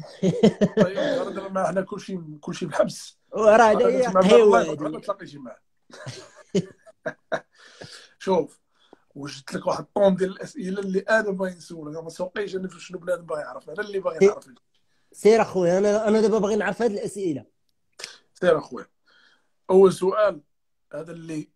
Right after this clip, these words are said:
Speaker 2: اي واحد تيطلع عندي تنسولو، ما يمكنش ما، ما نسولوش، ما نزقلوش. اش يبان لك في الراب المغربي؟
Speaker 1: ها، زوين هاد السؤال.
Speaker 2: ها.
Speaker 1: زوين.
Speaker 2: عطيني. اجيني.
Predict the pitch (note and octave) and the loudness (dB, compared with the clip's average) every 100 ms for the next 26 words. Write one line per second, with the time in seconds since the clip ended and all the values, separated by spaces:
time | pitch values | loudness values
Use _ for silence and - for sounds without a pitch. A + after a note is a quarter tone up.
0 | _ F3+ F3 E3 C3+ - D3+ D#3 C3 D3+ | _ -8 -4 -4 -6 -10 -12 -8 -8 -8
1 | E3 D#3 D3+ - D3 D3 D3 C#3 C3 D3 | -10 -10 -10 -10 -12 -10 -10 -12 -8 -8
2 | C#3 C3 A#2+ - B2+ A#2+ B2+ A#2+ D3+ C3 | -6 -6 -6 -6 -6 -6 -4 -4 -4 -6
3 | B2 A#2+ A2+ C#3+ B2 - _ _ - - | -8 -12 -8 -6 -6 -10 _ _ -20 -20
4 | - _ _ _ _ _ _ _ _ _ | -20 _ _ _ _ _ _ _ _ _
5 | - - D#3+ D3+ D#3 F3+ - F3+ F3+ D#3+ | -12 -6 0 2 4 4 0 -4 0 0
6 | C3+ B2+ B2 - _ _ _ _ _ _ | -2 -12 -14 -16 _ _ _ _ _ _
7 | _ _ _ _ _ _ _ _ _ _ | _ _ _ _ _ _ _ _ _ _
8 | _ _ _ _ _ _ _ _ _ _ | _ _ _ _ _ _ _ _ _ _
9 | _ _ _ _ D#3+ G3+ F3 D#3+ C3 F3+ | _ _ _ _ 4 6 6 2 0 4
10 | B3 G#3 E3+ D#3+ D#3 - D3 D3 B2 G#2 | 6 4 0 -4 -6 -10 -12 -10 -12 -16
11 | F#2 _ _ - F#3 F3 D3+ - - _ | -20 _ _ 2 6 6 2 -8 -20 _
12 | _ _ _ _ - G#2 C3+ F3 D#3+ F3+ | _ _ _ _ -18 -6 2 4 4 0
13 | E3 D3+ _ _ _ _ _ _ - F#3+ | -8 -12 _ _ _ _ _ _ -10 -10
14 | F3+ F#3+ G3 F#3+ F3+ | -6 -4 -2 -2 -6